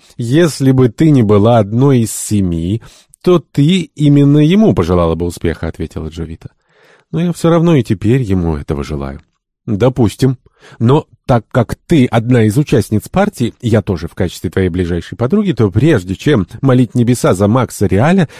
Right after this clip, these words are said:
я предложила бы тебе подумать обо мне. К тому же, я тебе повторяю,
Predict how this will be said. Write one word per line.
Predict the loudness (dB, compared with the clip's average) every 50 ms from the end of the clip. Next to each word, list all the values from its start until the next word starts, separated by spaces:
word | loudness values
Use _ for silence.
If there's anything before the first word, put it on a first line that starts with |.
| -20 -10 -4
я | -2 -2 -2
предложила | -2 -2 -2 -2 -2 0 0 0
бы | -2 -2
тебе | -2 -2 0 0
подумать | 2 2 2 2 2 2 2
обо | 2 2 2 2
мне. | 2 2 2 0 -2 -4 _ _ _ _ _ _
К | -12 -8
тому | -6 -6 -6 -8 -8 -10 -6
же, | -4 -4 -6 -6 -10 -20 -20 -14 -8
я | -4 -4 -2 -4 -4 -4
тебе | -4 -4 -2 0 0 0 0
повторяю, | -2 -6 -6 -4 -2 0 0 2 2 2 2 0